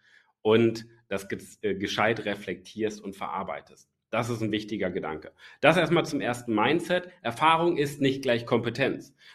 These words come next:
Nur weil jemand lange in einem Beruf ist, heißt es nicht, dass du mit,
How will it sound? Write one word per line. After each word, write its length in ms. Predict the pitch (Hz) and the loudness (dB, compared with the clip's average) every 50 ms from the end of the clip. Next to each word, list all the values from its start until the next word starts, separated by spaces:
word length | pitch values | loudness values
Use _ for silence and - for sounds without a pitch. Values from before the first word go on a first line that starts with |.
| _ | _
Nur 120 | - 143 147 | 4 8 10
weil 160 | 160 151 143 | 10 10 10
jemand 260 | 151 151 151 139 123 | 8 8 8 6 6
lange 280 | 127 135 143 165 170 175 | 6 6 8 8 6 4
in 120 | 151 143 | 4 2
einem 200 | 127 143 143 139 | 2 2 2 2
Beruf 340 | 135 - 135 151 190 - - | 2 0 0 -2 -2 -2 -2
ist, 340 | - 139 156 160 - - - _ _ _ - | -2 -2 -2 -2 -6 -12 -18 _ _ _ 0
heißt 280 | 127 156 170 170 - | 2 2 2 0 -6
es 100 | 143 - | -6 -4
nicht, 200 | 151 151 147 - | -2 -2 0 0
dass 160 | 139 123 110 | 0 -2 0
du 400 | - 147 170 202 202 - - - - _ _ | -2 -2 -2 -2 -2 -4 -8 -12 -18 _ _
mit, 340 | - 123 127 - 381 - - | 0 0 0 0 0 -6 -14